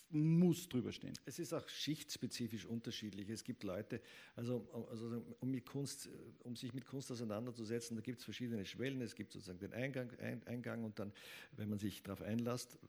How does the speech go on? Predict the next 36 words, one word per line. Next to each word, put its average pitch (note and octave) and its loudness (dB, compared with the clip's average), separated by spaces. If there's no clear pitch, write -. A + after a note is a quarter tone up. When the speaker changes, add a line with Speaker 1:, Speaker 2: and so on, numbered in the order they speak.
Speaker 2:
dazu - -6
braucht's F2+ -4
natürlich - -8
auch E2 -8
in - -6
gewisser - -8
Weise C#2+ -6
Vorbildung B2+ 2
und F#2 -8
Wissen, B2+ -2
dann, G#2 2
äh, F#2 -4
wenn F#2+ -2
man F#2+ -4
gewisse G2 -4
Mechanismen G2+ -2
erkennt G#2+ -2
und F2 -8
die F#2+ -2
wiedererkennt, A2 2
dann F#2+ -4
kann F#2+ -4
man F2+ -6
tiefer F#2+ -6
eindringen, A2 -2
dann F#2 -4
kann F#2+ -6
man F#2+ -4
sozusagen F#2+ -4
herumgeführt A2 -4
werden F#2+ -6
oder F#2 -10
sich G2 -8
herumführen F2 -2
in F2 -4
etwas. - -6